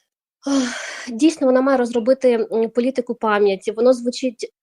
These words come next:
як ви сказали, дуже, м, так, знаєте, не-, незрозуміло і якось розмито, але, м, ця політика пам'яті, вона насправді от формулюється, зокрема, завдяки зусиллям всіх тих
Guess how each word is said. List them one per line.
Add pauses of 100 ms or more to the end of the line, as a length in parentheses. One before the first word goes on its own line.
(140)
як
ви
сказали,
дуже,
м,
так,
знаєте,
не-,
незрозуміло
і
якось
розмито, (440)
але,
м,
ця
політика
пам'яті,
вона
насправді (360)
от (260)
формулюється,
зокрема,
завдяки
зусиллям
всіх
тих